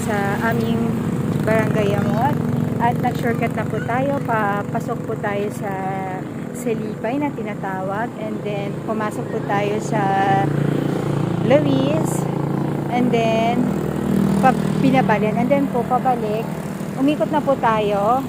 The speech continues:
from Binabalyan. And then, pa Lewis po. And then, pa Barangay Yamot po. Pa highway na po tayo.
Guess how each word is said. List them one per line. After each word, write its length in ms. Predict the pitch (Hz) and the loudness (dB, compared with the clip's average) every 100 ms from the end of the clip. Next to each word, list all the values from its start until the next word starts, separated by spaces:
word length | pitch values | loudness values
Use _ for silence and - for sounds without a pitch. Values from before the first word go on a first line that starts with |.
| - | -2
from 320 | 226 220 220 | -2 -2 -4
Binabalyan. 800 | 214 202 202 196 190 190 208 233 | -4 -4 -4 -2 -4 -4 -6 -4
And 160 | 202 | -4
then, 240 | 202 202 202 - | -2 -4 -4 -6
pa 80 | |
Lewis 320 | 196 190 196 196 - | -4 -4 -6 -8 -8
po. 320 | 196 180 214 254 - - - | -6 -2 -4 -6 -12 -16 -12
And 160 | 220 220 | -8 -4
then, 240 | 202 202 | -4 -6
pa 320 | 214 196 190 180 | -6 -4 -4 -6
Barangay 480 | 190 190 185 - | -8 -8 -8 -8
Yamot 280 | 180 180 156 151 | -8 -10 -12 -12
po. 160 | 160 147 - - | -12 -12 -12 -6
Pa 240 | 202 190 | -4 -4
highway 320 | 233 233 220 | -6 -6 -6
na 80 | 196 | -8
po 160 | 196 180 | -10 -12
tayo. 400 | 165 156 156 | -12 -12 -12